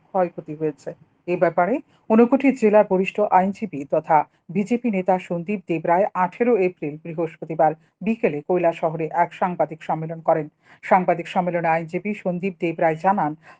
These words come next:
বুধবারের হালকা ঝড় বৃষ্টিতে চণ্ডীপুর বিধানসভা কেন্দ্রের অধীনে বীরচন্দ্রনগর গ্রাম পঞ্চায়েত এলাকায় অনেক ক্ষয়ক্ষতি হয়েছে।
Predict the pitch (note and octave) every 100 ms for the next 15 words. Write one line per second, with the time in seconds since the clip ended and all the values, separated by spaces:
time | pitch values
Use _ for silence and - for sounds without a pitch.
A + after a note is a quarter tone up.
0 | - F#3+ A3+ - A3+ A#3 G#3 G3+ G#3 A3
1 | F3+ F3 E3 F3 - F#3 G#3+ G#3+ F3+ E3
2 | D#3+ D#3+ D#3+ D#3+ E3 D#3+ D#3 D3+ E3 D#3+
3 | E3 D#3 D#3 G3 A3+ - - - D#3+ G#3
4 | A#3+ - A#3+ A3 A3 G#3 E3+ F3 E3 D#3
5 | D3+ - E3+ F#3 - A3+ - F#3 G3 G3
6 | C#3+ - G3 G#3 G3+ - _ _ _ -
7 | G#3+ D#3 - D#3 D#3 D#3 - E3